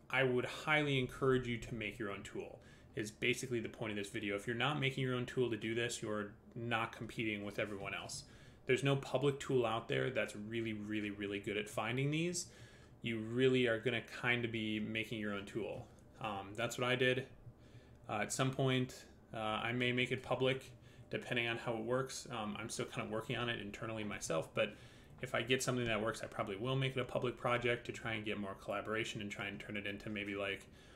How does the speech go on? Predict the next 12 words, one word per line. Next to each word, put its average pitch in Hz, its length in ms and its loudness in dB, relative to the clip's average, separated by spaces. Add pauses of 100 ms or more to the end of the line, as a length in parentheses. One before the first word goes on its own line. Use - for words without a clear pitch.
(300)
the - 60 -4
front 117 300 -2
runner 120 240 2
of 110 80 -2
the 113 100 0
industry, 123 280 2
but 104 180 -2
for - 100 -6
now, 117 380 2 (260)
it's, - 120 -16
it's - 200 -6
not. 113 380 -2